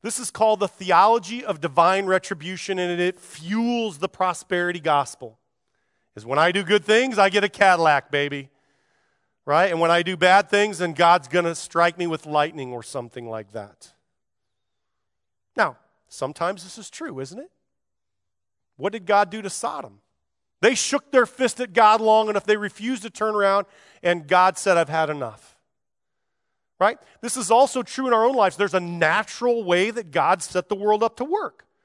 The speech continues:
right? I can be mad as I want at God that I have to take blood pressure medicine. But if I'd get in the gym and eat a few less calories, I wouldn't need it. So I can't be mad at God for that.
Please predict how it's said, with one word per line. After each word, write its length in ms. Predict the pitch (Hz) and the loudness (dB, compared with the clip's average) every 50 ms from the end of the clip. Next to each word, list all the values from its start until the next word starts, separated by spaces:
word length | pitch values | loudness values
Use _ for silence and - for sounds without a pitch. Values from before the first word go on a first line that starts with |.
| _ _ _ _ _ _ _ | _ _ _ _ _ _ _
right? 320 | _ 156 160 202 269 330 - _ _ _ - _ | _ 0 2 2 2 0 -4 _ _ _ -6 _
I 140 | 180 220 | 0 0
can 260 | 269 - - - 277 254 | 0 0 -6 -6 -4 -4
be 140 | 247 247 | -4 -4
mad 560 | 226 214 196 196 208 226 247 277 285 294 294 294 | -4 -6 -2 0 2 2 4 4 4 4 4 4
as 160 | 285 214 226 | 2 2 2
I 160 | 262 262 269 | 2 2 2
want 400 | 269 254 254 247 233 202 160 - _ _ _ _ _ _ _ _ _ _ _ | 2 0 0 2 2 0 -2 -4 _ _ _ _ _ _ _ _ _ _ _
at 200 | 180 185 185 170 | -4 -4 -4 0
God 280 | 165 214 190 185 180 156 | 2 4 6 6 4 4
that 100 | 165 160 | 2 2
I 100 | 170 170 | 2 0
have 100 | 175 - | 0 -6
to 80 | 175 | -10
take 240 | 160 - 175 170 143 | -6 -6 -6 -6 -4
blood 220 | 143 165 160 143 - | -4 -4 -4 -4 -2
pressure 280 | - 143 120 - - | -6 -6 -6 -6 -12
medicine. 460 | 135 127 123 113 110 - - 107 98 _ _ _ | -8 -8 -8 -8 -10 -16 -20 -20 _ _ _ _
But 160 | 127 135 135 | -8 -6 -6
if 120 | 135 - | -4 0
I'd 180 | 151 156 175 170 | 2 2 2 2
get 180 | 160 202 208 202 | 0 -2 -2 0
in 60 | 196 | -4
the 100 | 196 196 | -6 -6
gym 420 | 147 143 190 220 262 339 359 - _ _ _ _ _ _ | -4 -2 2 2 2 2 0 -6 _ _ _ _ _ _
and 180 | 156 147 147 | -6 -6 -4
eat 140 | 156 170 180 | -4 -4 -6
a 40 | 175 | -6
few 200 | - 190 202 202 | -6 -6 -4 0
less 220 | 208 214 208 - | 0 0 0 -2
calories, 640 | - - 208 208 220 247 269 311 339 359 330 - - _ _ _ | -2 0 2 2 2 2 0 -2 -4 -8 -10 -12 -16 _ _ _
I 140 | 233 277 | -8 -6
wouldn't 400 | 330 330 370 392 415 427 415 427 | -6 -2 -4 -4 -4 -4 -6 -6
need 220 | 440 453 440 466 427 | -4 -4 -2 -2 -4
it. 320 | 403 - _ _ - _ _ _ _ _ _ _ _ | -8 -10 _ _ -20 _ _ _ _ _ _ _ _
So 160 | - 302 - | -6 -2 0
I 100 | 359 415 | 0 0
can't 280 | - - 427 453 415 - | 2 2 2 2 2 2
be 100 | 403 370 | -2 0
mad 300 | 320 302 294 277 269 254 | 4 4 4 4 4 0
at 100 | 233 190 | 0 0
God 300 | 233 226 214 208 202 - | 2 2 2 2 0 -2
for 120 | 190 202 | -8 -4
that. 460 | 190 196 202 254 302 359 _ _ _ | 0 0 0 0 -2 -6 _ _ _